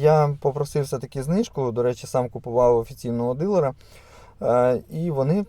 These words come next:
все-таки погодилися мені зробити знижку, і це за дві трубки вийшло двісті сімнадцять євро всього-навсього.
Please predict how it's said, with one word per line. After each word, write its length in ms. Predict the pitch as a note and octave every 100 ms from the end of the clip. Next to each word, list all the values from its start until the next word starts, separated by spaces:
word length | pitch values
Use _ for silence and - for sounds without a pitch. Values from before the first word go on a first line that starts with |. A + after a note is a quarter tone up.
| -
все-таки 340 | - D#3+ F3 F#3
погодилися 560 | D#3+ F3+ F3+ E3+ D#3+
мені 500 | D#3+ D#3 D#3 D3+ D#3+
зробити 380 | D3+ D3+ D#3 D3+
знижку, 340 | D#3+ G3+ - C#3+
і 40 |
це 140 | C#3+
за 120 | C#3 B2+
дві 140 | C3
трубки 300 | D#3 F3 C3
вийшло 460 | B2 D3+ B2+ A2+ G#2+
двісті 300 | B2 - -
сімнадцять 460 | A2 A#2 A#2+ -
євро 220 | G#2+ F#2+
всього-навсього. 680 | G2+ F#2 F#2+ F#2+ F#2+ -